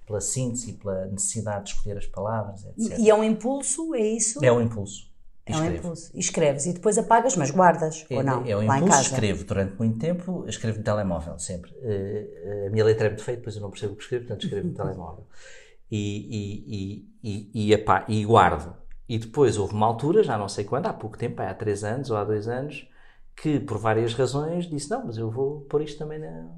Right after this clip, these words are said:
Speaker 1: estou nas tintas, vou também às vezes pôr isto na, no, no meu Instagram."
Speaker 2: Por que não, não é?
Speaker 1: Sim, é, é mais uma, ou seja, é a pessoa obrigar-se a, a expor aquilo em que sabe que, que tem fragilidades, como é óbvio.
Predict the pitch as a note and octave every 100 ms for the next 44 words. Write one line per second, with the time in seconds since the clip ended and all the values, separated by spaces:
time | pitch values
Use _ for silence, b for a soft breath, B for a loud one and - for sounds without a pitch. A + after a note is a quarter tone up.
0 | - - B2 B2 C3+ D4+ C4+ A2 G#2+ A2
1 | A#2+ C3 B2+ C3+ - C3+ C#3+ - D3 C#3+
2 | D3 - - C3 C3+ C3 B2+ B2+ - C#3
3 | - - - G3+ - F#3+ G#3+ F3+ D3 C#3+
4 | D3+ E3+ B B B - D#4+ C#4 A2+ A2
5 | A#2+ C3 D#3 D3 C#3+ C3+ - B2 A#2+ A#2
6 | A2+ A2 A2 - A2+ A2+ A2 - C3+ C3
7 | B2 B2 A2+ A2 A#2+ C3+ C3+ - - A#2+
8 | A#2+ G#2+ G2 G2 A2+ G#2+ - - B2 B2
9 | B2 - G#2 - A#2+ G#2+ - - A2+ A2
10 | G#2+ G#2+ - G2+ G2 G#2 - - - -
11 | - - - - - - G#2 A2 G#2 G2+
12 | G#2+ G3 - - F#2+ A#2+ D#3